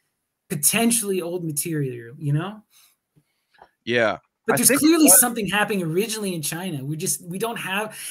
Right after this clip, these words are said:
Speaker 1: and also, like, I'm not an expert in Chinese. I only know this from an undergraduate level, right?
Speaker 2: Yeah. Um, I, I can't remember which one it was. I'm trying to pull it up.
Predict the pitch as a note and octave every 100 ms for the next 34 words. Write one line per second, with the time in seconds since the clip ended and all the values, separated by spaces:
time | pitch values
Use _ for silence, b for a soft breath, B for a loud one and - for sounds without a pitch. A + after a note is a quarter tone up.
0 | - B3 C4+ C#4+ B3+ A#3 - A#3 C4+ B3
1 | D#3+ F#3+ - G3+ F3+ D3+ E3 D#3+ D3+ F3+
2 | A3+ - - b b b F3+ G#3+ A3 G3+
3 | F3+ F3+ F#3 F#3+ F#3 D#3 C3+ E3+ D3+ D3+
4 | D#3+ D#3 E3 C#3+ D3+ F#3 A3+ _ _ D#3
5 | F3 G3+ - _ _ _ _ _ _ _
6 | _ _ _ _ A2+ F2 - _ _ _
7 | _ _ _ B2 B2+ A#2 G#2+ - _ _
8 | _ - - _ _ - - - G3 A3+
9 | G#3 D3+ C#3 - B2+ A#2 E2 G2+ E2+ F2+
10 | - G#2 - G#2+ G2+ F#2